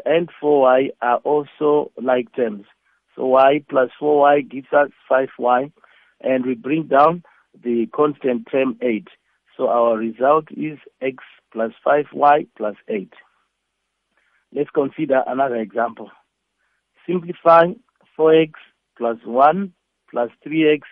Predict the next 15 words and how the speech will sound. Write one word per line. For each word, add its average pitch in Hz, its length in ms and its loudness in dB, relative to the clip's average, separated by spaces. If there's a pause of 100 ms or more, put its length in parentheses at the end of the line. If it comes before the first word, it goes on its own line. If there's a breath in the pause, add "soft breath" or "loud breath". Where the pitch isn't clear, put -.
(180)
plus 131 200 -4 (100)
five. 127 280 4 (1200)
So 131 160 -4
first 170 200 -4
of 156 160 -4
all, 156 240 2
identify 147 880 0 (100)
the 110 380 -6 (100)
like 139 280 0 (100)
terms, 165 280 -2 (800)
which 147 240 -8
are 151 260 6 (140)
four 156 200 4
x 156 220 2 (220)
and 156 320 0